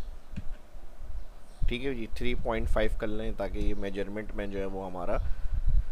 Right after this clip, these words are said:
cutting में भी आ सकता है। ठीक है जी, तो इस तरह से हम लेंगे इसको और यहाँ से अब इसकी color designing वगैरह करनी है। black color में ले रहा हूँ यहाँ पर इसका, आपका जो भी color आपको चाहिए वो आप ले सकते हैं। ठीक है जी, अब इसमें हमें कुछ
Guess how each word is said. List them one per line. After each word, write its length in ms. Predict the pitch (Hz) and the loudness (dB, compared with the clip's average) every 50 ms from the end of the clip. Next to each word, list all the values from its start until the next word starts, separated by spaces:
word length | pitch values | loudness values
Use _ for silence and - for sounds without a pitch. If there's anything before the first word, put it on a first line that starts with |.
| - - - - - - - - - - - - - - | 0 0 0 0 2 2 2 2 2 0 -2 -4 -2 0
cutting 380 | - 117 - - 139 143 143 135 | 2 2 2 2 2 2 0 0
में 100 | 135 131 123 | 0 -2 -2
भी 100 | 123 123 | 2 4
आ 100 | 104 - | 6 8
सकता 280 | - - 95 - - 98 | 8 6 4 2 -2 -4
है। 60 | 95 | -4
ठीक 180 | - 127 120 123 | -6 -6 -4 -4
है 60 | 135 | -2
जी, 120 | 123 131 | 2 4
तो 160 | 127 - 117 110 | 4 4 4 4
इस 140 | - - | 2 0
तरह 180 | - 110 104 101 | 0 -2 -2 -2
से 140 | 95 - 107 | -4 -6 -8
हम 120 | 107 101 101 | -8 -8 -8
लेंगे 280 | 98 98 101 107 113 | -8 -8 -8 -8 -8
इसको 280 | 120 - - - 135 156 - - - - - - - - - - - - - - - - - - - - 90 | -10 -8 -8 -8 -10 -8 -8 -8 -6 -4 -4 -4 -4 -4 -4 -4 -4 -6 -6 -10 -6 -4 -4 -2 -2 0 0
और 240 | 98 95 92 95 | 0 2 2 2
यहाँ 300 | 101 95 101 104 117 127 123 | 0 -2 -4 -4 -4 -4 -4
से 140 | - 131 127 | -2 -2 -4
अब 100 | 117 113 | -4 -4
इसकी 200 | 110 - - 123 | -6 -6 -6 -4
color 400 | - - 127 117 113 120 123 127 - - - - - - | -2 2 2 2 2 2 0 0 -2 -6 -10 -12 -12 -8
designing 540 | 98 104 110 107 110 - 113 113 117 123 123 | -6 -4 4 8 10 10 12 10 8 8 6
वगैरह 300 | 117 110 117 113 113 113 | 6 4 4 4 4 2
करनी 300 | - 117 107 104 110 113 | 2 0 0 -2 0 0
है। 60 | 117 | 2
black 320 | 113 - 107 127 120 - - 120 | 2 4 4 4 4 4 2 2
color 220 | 113 107 110 110 | 0 0 0 -2
में 140 | 110 113 113 | -2 -2 -2
ले 160 | 110 107 107 | -2 -2 0
रहा 100 | 107 110 | 0 2
हूँ 80 | 110 110 | 2 4
यहाँ 200 | 107 104 101 101 | 4 4 4 4
पर 180 | - - 104 - | 4 4 4 4
इसका, 260 | - - - 127 127 - - - - - - - - - - - - - | 4 4 4 4 4 4 4 2 -2 -8 -8 -10 -10 -8 -6 -4 -2 0
आपका 280 | - 104 104 - 110 107 | 6 6 6 6 6 2
जो 160 | 92 104 101 | 0 -2 -4
भी 100 | 101 123 120 | -4 -4 -2
color 260 | 123 117 113 117 113 | 0 2 2 2 2
आपको 300 | 110 104 - - 123 110 | 2 0 -2 -4 -8 -8
चाहिए 380 | - - 117 110 104 104 107 113 | -8 -4 -4 -4 -2 -2 -4 -4
वो 120 | 110 104 101 | -2 -2 -2
आप 180 | 98 95 - | -2 -2 -4
ले 120 | 98 98 98 | -6 -6 -6
सकते 300 | - 104 - - - 113 | -6 -8 -10 -8 -10 -10
हैं। 100 | 113 113 | -8 -8
ठीक 200 | - 113 104 - | -8 -6 -4 -4
है 60 | 110 | -4
जी, 180 | 104 107 98 - - - | -4 -6 -8 -8 -8 -4
अब 180 | - 104 98 101 | -4 -4 -4 -4
इसमें 280 | 101 - - 120 120 | -10 -10 -10 -8 -8
हमें 240 | 117 117 113 110 110 107 | -6 -6 -6 -6 -6 -6
कुछ 220 | - 113 - - | -8 -8 -10 -10